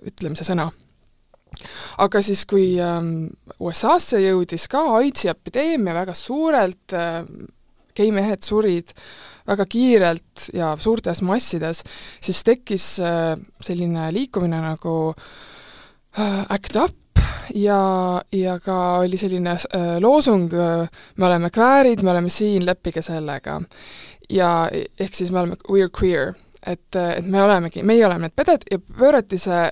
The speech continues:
solvang selliseks, äh, võimestavaks sõnaks. Ja, ja korraga idakaldal siis hüüdsid aktivistid tänavatel, et, et me ole-,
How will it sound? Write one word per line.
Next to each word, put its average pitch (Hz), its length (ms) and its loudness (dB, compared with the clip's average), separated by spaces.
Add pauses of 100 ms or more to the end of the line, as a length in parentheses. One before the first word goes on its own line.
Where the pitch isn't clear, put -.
solvang 226 680 4 (340)
selliseks, 175 520 -6
äh, 165 200 -6 (520)
võimestavaks 196 800 2
sõnaks. - 460 -8 (580)
Ja, 180 400 2
ja 190 100 2
korraga 185 800 4 (540)
idakaldal 175 720 0
siis - 420 -8 (220)
hüüdsid 190 560 -2 (320)
aktivistid 180 640 0
tänavatel, 165 800 0
et, - 440 -14 (100)
et 170 80 -16
me 180 100 -2
ole-, 180 260 -2